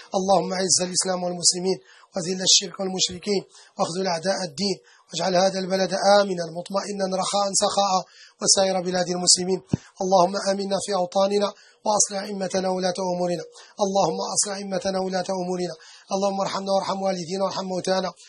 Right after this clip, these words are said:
وأصلح أحياءنا وارحم بفضلك جميع المسلمين والمسلمات والمؤمنين والمؤمنات الأحياء منه والأموات إنك سميع قريب مجيب الدعوات. العروسين نسأل الله عز وجل يبارك لهما ويبارك عليهما ويجمع بينهما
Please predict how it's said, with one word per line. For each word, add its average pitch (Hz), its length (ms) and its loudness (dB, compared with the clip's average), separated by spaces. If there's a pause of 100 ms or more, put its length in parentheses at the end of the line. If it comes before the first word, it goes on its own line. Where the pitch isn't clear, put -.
(200)
وأصلح 196 400 4
أحياءنا 185 500 2 (300)
وارحم 190 220 -6
بفضلك 185 440 -4 (120)
جميع 190 280 -6
المسلمين 190 460 -2
والمسلمات 180 520 0 (380)
والمؤمنين 196 540 0
والمؤمنات 190 600 2 (380)
الأحياء 190 380 -4
منه 190 180 -4
والأموات 190 480 2 (320)
إنك 196 380 -2
سميع 196 360 0 (240)
قريب 196 240 0 (160)
مجيب 196 240 -6 (100)
الدعوات. 190 440 2 (360)
العروسين 185 540 -2
نسأل - 180 0
الله 190 200 -2
عز - 180 -2
وجل 185 200 -6
يبارك 180 320 -4
لهما 180 320 0 (460)
ويبارك 185 380 0
عليهما 185 340 -4
ويجمع 180 260 -4
بينهما 180 340 -4